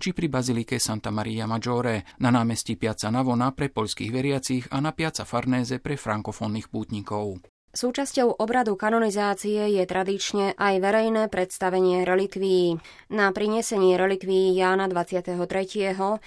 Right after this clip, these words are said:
Speaker 2: boli vybraní niektorí z jeho príbuzenstva spolu s primátorom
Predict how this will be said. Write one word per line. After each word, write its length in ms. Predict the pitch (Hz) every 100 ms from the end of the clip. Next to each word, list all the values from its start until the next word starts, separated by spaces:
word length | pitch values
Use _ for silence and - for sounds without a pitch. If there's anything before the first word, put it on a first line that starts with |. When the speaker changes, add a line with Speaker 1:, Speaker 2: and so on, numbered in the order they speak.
| - -
Speaker 2:
boli 240 | 233 247
vybraní 480 | 208 196 208 208 202
niektorí 560 | 185 180 185 - 202 202
z 160 | 185
jeho 160 | 165 165
príbuzenstva 800 | 190 196 226 220 208 196 185 185
spolu 320 | 180 - 190
s 80 | 180
primátorom 640 | - 196 196 196 196 196